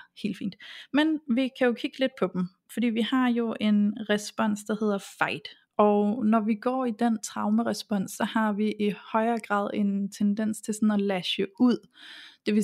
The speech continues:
sige, at du vil måske se i dig selv, at hvis du bliver, øh, trængt op i et hjørne, <laughs> hvis man skal beskrive det sådan helt metaforisk, at du sådan virkelig bliver presset i dit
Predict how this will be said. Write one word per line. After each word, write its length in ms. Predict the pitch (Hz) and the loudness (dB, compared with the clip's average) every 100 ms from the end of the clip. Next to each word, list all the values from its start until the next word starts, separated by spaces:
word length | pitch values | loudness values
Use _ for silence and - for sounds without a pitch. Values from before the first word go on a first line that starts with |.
| 208 | 2
sige, 320 | 220 208 214 | 2 2 2
at 120 | 196 | 0
du 60 | 202 | 0
vil 120 | 202 | 2
måske 260 | 196 185 190 | 2 0 -6
se 200 | - 220 | -2 -2
i 140 | 190 | 0
dig 120 | 190 | -2
selv, 400 | 175 - 220 208 | -4 0 2 2
at 140 | - 190 | 0 -2
hvis 140 | 196 196 - | 0 -2 -2
du 80 | 185 | -8
bliver, 460 | - 196 196 190 196 202 | -2 0 2 0 0 0
øh, 360 | 202 190 - - - | 0 0 -2 -6 -10
trængt 300 | - 208 196 | 0 2 2
op 120 | 196 | 2
i 40 | 208 | 2
et 80 | 180 | 4
hjørne, 400 | 196 190 202 185 - | 2 4 0 0 2
<laughs> 600 | 214 196 190 226 208 208 | 4 4 6 6 6 2
hvis 140 | 196 202 | 0 0
man 160 | 202 | -2
skal 160 | 185 196 | 0 0
beskrive 360 | 202 208 214 208 | 0 2 2 2
det 120 | 196 | 2
sådan 240 | - 190 | 0 2
helt 280 | 196 208 196 | 4 4 2
metaforisk, 680 | 196 190 185 - 202 190 - | 0 -2 -8 -2 0 -2 -4
at 120 | 202 | -4
du 80 | 208 | -4
sådan 360 | 196 202 196 190 | 0 0 0 2
virkelig 280 | 220 208 208 | 2 2 0
bliver 120 | 185 | -2
presset 580 | 180 - - 196 220 214 208 | -4 -4 -6 -4 -2 -2 -2
i 60 | 202 | -4
dit 240 | 190 180 | -4 -6